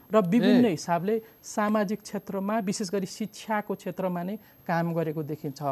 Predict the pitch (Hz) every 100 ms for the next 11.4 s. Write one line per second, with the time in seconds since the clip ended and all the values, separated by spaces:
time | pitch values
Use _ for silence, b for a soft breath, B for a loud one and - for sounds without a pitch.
0 | 151 B B - 240 - 262 247 240 202
1 | 247 254 240 170 160 175 262 233 226 -
2 | 220 226 175 160 170 202 240 247 233 214
3 | - - - 165 160 165 165 165 - 220
4 | - 262 285 233 240 254 214 220 - 196
5 | - 202 185 208 180 143 135 143 160 151
6 | 185 214 220 180 165 143 139 170 220 226
7 | 147 135 156 165 214 214 B B - 208
8 | 226 233 233 233 180 190 196 190 185 151
9 | 165 185 185 175 175 180 165 160 160 165
10 | 147 139 160 151 143 - 151 151 135 123
11 | - - - -